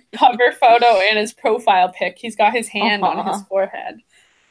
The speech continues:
Speaker 2: I guess that's a,
Speaker 1: Yeah.
Speaker 2: a go-to pose. Or, like, maybe it symbolizes something. <laughs> I don't know.
Speaker 1: Mm.
Speaker 2: Um,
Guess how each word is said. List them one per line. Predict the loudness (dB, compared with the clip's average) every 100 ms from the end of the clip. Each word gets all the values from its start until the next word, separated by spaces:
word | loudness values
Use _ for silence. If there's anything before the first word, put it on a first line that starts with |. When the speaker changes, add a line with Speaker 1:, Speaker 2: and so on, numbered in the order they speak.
| -16
Speaker 2:
I |
guess | -10 -10 -6
that's | -6 -6
a, | -4
Speaker 1:
Yeah. | -2 0 -2
Speaker 2:
a |
go-to | -4 -6 -12 -16 _
pose. | -4 -2 -2 -4 -6
Or, | -2
like, | -4 -2
maybe | -2 0
it | -2
symbolizes | -4 -4 -2 0 0 -2 -12
something. | -12 -14 -16 -16 -16 -18 _
<laughs> | -10 0
I | 0 0 -6 -6 -10
don't | -8
know. | -6 -6 -6
Speaker 1:
Mm. | -8 -8 -10 -12 -14 -18 -20 -20 _ _ _ _ _
Speaker 2:
Um, | -8 -6 -6 -8 -14